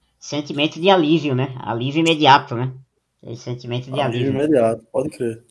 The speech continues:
Speaker 1: Pois é, torcedor e torcedora. Como bem disse aí o Arthur, o Sport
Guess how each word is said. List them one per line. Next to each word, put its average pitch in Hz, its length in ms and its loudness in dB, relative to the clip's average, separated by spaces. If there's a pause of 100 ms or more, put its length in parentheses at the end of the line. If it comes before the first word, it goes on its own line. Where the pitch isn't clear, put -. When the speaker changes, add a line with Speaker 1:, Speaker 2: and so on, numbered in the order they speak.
(400)
Speaker 1:
Pois 330 240 0
é, 320 160 6
torcedor 262 500 0
e 202 60 -4
torcedora. 123 720 -2
Como 180 260 -2
bem 175 240 0
disse 160 300 -2
aí 151 160 -2
o 151 60 -2
Arthur, 180 560 -4 (540)
o 180 60 -10
Sport 170 460 -4